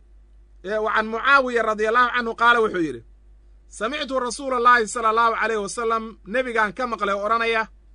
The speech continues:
"Ayu-, eh, kullu dhanbin, kullu dhanbin, dembi walba, casa Allaahu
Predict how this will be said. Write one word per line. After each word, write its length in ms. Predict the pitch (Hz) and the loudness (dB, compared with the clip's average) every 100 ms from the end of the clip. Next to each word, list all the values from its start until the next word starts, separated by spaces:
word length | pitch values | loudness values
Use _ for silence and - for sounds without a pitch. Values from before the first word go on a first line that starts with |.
| - - - - - - | -20 -20 -20 -20 -20 -2
"Ayu-, 560 | 277 294 269 269 262 - | 0 0 -2 -4 -6 -8
eh, 180 | - 208 - | -10 -10 -2
kullu 420 | 330 320 302 277 | 2 2 2 -2
dhanbin, 680 | 220 277 247 190 170 131 120 - - - - - - | 0 0 0 -4 -6 -8 -16 -20 -20 -20 -20 -20 -20
kullu 460 | - 277 269 247 226 | -8 -6 -4 -2 -2
dhanbin, 760 | 202 254 233 202 262 254 160 - - | -2 -4 -6 -8 -6 -6 -8 -14 -20
dembi 480 | 139 147 285 254 226 | -12 -2 0 0 -2
walba, 600 | 208 196 190 165 277 294 - - _ - - - _ - - | 0 0 -2 -2 0 -2 -6 -20 _ -20 -20 -20 _ -18 -2
casa 340 | 233 262 254 | 0 0 -2
Allaahu 720 | 220 208 214 247 247 233 220 | -2 2 6 8 10 8 4